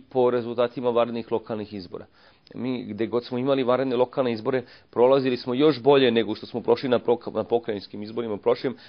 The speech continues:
a na prošlim pokrajinskim izborima je, e, lista, e, koju sam vodio, lista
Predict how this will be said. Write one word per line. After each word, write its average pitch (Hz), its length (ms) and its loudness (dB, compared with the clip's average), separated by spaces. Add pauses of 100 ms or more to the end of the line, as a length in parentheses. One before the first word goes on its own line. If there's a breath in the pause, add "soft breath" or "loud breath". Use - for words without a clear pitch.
(180 loud breath)
a 101 100 -4
na 110 60 0
prošlim 139 280 2
pokrajinskim 127 460 -4
izborima 123 500 0 (380 loud breath)
je, 107 280 2
e, - 60 2 (1000 soft breath)
lista, 123 340 -2
e, 101 400 0
koju 113 180 0
sam 110 220 -8
vodio, 120 580 0
lista 117 360 -4